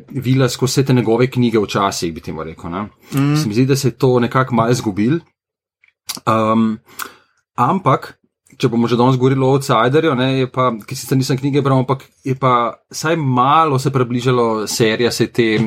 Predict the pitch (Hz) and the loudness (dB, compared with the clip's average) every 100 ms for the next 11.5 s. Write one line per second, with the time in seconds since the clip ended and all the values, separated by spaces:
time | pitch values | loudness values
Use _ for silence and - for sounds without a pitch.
0 | 95 - - 107 95 95 113 92 120 117 | -4 -8 -2 -2 -2 0 0 0 -2 0
1 | 120 104 - 113 110 101 - 131 127 - | 0 -2 -2 -2 -2 -2 0 0 0 -2
2 | 101 - - - - - _ 107 107 127 | -2 -4 -14 -20 -20 -20 _ -2 0 -2
3 | - 113 107 110 117 113 117 - 107 104 | 0 0 2 0 0 -2 -6 -2 0 2
4 | 110 - 101 95 82 78 101 95 - - | 0 0 -4 -4 -6 -8 -10 -12 -16 -18
5 | - 98 101 107 131 113 101 104 98 101 | -4 -2 0 0 2 2 2 0 0 0
6 | 117 107 - 90 82 85 - - 98 82 | 2 0 -2 -4 -4 -6 -8 -14 -8 -8
7 | 82 78 69 - - 107 98 92 95 101 | -8 -10 -12 -12 -4 -2 -2 -2 -2 2
8 | 92 85 - 98 101 92 113 - 131 123 | 2 0 -2 0 0 0 -2 0 2 4
9 | 135 135 117 117 117 110 110 - 139 - | 4 2 2 2 0 0 -2 -2 -4 -6
10 | - - - - - - - _ _ 107 | -16 -18 -18 -18 -18 -20 -20 _ _ -2
11 | 104 104 104 104 104 | 0 2 2 2 0